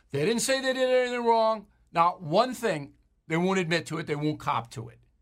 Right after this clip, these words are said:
So that shows weakness to me, right? If you got a commander and you make a mistake, you tell your troops, "That was a mistake, that's on me,"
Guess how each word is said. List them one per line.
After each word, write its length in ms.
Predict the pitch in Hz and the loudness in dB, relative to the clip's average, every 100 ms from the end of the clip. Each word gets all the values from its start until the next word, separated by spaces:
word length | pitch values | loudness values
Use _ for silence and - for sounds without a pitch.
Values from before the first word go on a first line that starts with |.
| _ _ _ _ _ | _ _ _ _ _
So 160 | - - | 2 4
that 220 | 202 262 | 4 2
shows 320 | - 208 180 | 0 0 0
weakness 480 | 147 294 294 214 - | -2 -6 -2 -4 -2
to 100 | 180 | -2
me, 280 | 151 123 113 _ _ _ _ | -2 -4 -8 _ _ _ _
right? 320 | 147 202 285 - _ _ _ _ _ | 2 2 2 -4 _ _ _ _ _
If 140 | - 120 | -8 -2
you 140 | 220 | 2
got 140 | 277 220 | 4 2
a 40 | |
commander 800 | - 175 196 302 285 190 190 220 - | 0 0 2 4 4 4 2 -2 -6
and 120 | 175 180 | -2 0
you 120 | 240 | 2
make 200 | 240 226 | 2 2
a 60 | |
mistake, 680 | 180 160 - 262 285 220 - _ _ | -2 -2 0 2 4 0 -4 _ _
you 200 | - 214 | -2 0
tell 200 | 233 254 | 2 2
your 160 | 247 240 | 2 0
troops, 380 | - 262 277 - | -4 -6 -6 0
"That 180 | 240 277 | 0 0
was 100 | 240 | -2
a 20 | |
mistake, 440 | 254 - 254 208 | -6 0 0 2
that's 260 | 214 220 - | 0 0 2
on 220 | 214 208 | 2 2
me," 340 | 254 185 - | 0 -2 -8